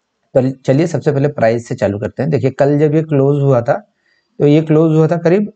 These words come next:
एटी थ्री पॉइंट फाइव ज़ीरो के आसपास। आज जब market चालू हुआ तो ये gap up open हुआ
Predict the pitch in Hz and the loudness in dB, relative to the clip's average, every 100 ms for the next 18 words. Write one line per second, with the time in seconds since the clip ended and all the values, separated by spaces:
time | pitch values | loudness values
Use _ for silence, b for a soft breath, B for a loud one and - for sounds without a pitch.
0 | 139 117 143 131 139 131 131 117 110 110 | -2 0 -2 0 0 0 -2 0 0 2
1 | 117 120 110 98 - 147 170 _ _ _ | 2 0 0 -2 -2 -4 -4 _ _ _
2 | _ _ _ _ 143 135 131 143 143 _ | _ _ _ _ 0 2 2 0 -2 _
3 | - - 147 131 120 175 175 147 135 156 | -10 0 2 2 0 -4 0 2 2 2
4 | 202 202 147 127 120 160 160 127 120 120 | 0 -2 2 2 2 -2 -2 -4 -2 0
5 | 123 | 0